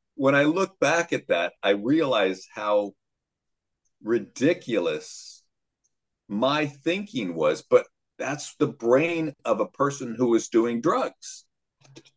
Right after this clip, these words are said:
So when Horian said to me, you know, "Everybody, you know, will learn when they're supposed to learn." And he, that's when he said, "There's no, you know,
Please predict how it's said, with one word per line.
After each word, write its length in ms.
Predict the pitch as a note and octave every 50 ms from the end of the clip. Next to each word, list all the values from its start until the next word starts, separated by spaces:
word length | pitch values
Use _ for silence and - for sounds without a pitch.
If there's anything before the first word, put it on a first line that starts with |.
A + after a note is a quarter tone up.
| _ _ _ _ _ _ -
So 560 | - - - D#3 C#3+ C#3 C3+ C#3 C#3 C#3 C3+ - _ _ _ _ _ _ _ _ _ _ _ _ _ _ _ _ _ _ _ _ _ _ _ - -
when 260 | B2+ C3 C3+ C3+ B2+
Horian 560 | B2 - D3+ F3+ G#3+ A3+ G3 E3+ D3 C3 B2+
said 540 | A2+ - - - - F3+ G#3 A#3+ C#4+ C4+ -
to 120 | - - A2+
me, 500 | G2+ G2 F#2 F2 E2+ E2 E2+ E2 - _ _ _ _ _ _ _ _ _ _ _ _ _ _ _ _ _ _ _ _ _ _ _ _ _ _ _ _ _ _ _ _ _ _ _ _ _
you 120 | - C#3 B2
know, 80 | A#2+ - -
"Everybody, 640 | D#3 E3+ F3+ D#3+ D#3+ C#3+ C3+ B2+ A#2+ A#2 A2 A2+ - -
you 80 | C3+ A#2
know, 280 | A2 G#2 G#2 G#2+ G#2 -
will 220 | A#2 G#2+ A2 A2+
learn 320 | B2 D3+ D#3+ D#3 C#3+ C3 A#2+
when 100 | A2+ A2
they're 120 | G#2+ G#2
supposed 360 | G#2 - - - A#2+ A#2 -
to 60 | - E3+
learn." 420 | E3 D#3+ F3 E3+ C3+ F#2 E2 - -
And 120 | G2 G2+
he, 60 | G#2
that's 340 | A#2 C3 C#3 C3+ - - -
when 120 | C#3+ C3 B2+
he 60 | A#2+
said, 300 | - - - - - A#2+
"There's 280 | G#2+ G#2 G2+ - -
no, 200 | - B2 A#2+ B2 - _ -
you 120 | D3+ B2+
know, 220 | G#2+ G2+ G2+ G2+